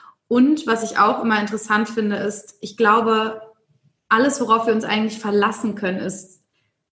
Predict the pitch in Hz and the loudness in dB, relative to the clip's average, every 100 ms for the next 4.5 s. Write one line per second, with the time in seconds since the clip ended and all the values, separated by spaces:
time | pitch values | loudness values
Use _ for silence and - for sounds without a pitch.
0 | _ _ _ _ - 233 233 226 - - | _ _ _ _ -2 0 2 0 -4 0
1 | 311 302 170 208 220 233 277 285 202 202 | 2 4 2 0 0 0 0 2 2 2
2 | 202 196 202 208 233 214 214 208 202 226 | 0 2 2 0 0 0 2 0 0 -2
3 | 220 220 - - 240 254 214 214 226 208 | -2 -6 -8 -2 2 4 2 0 0 -2
4 | 220 226 220 220 - | 2 2 2 -2 -6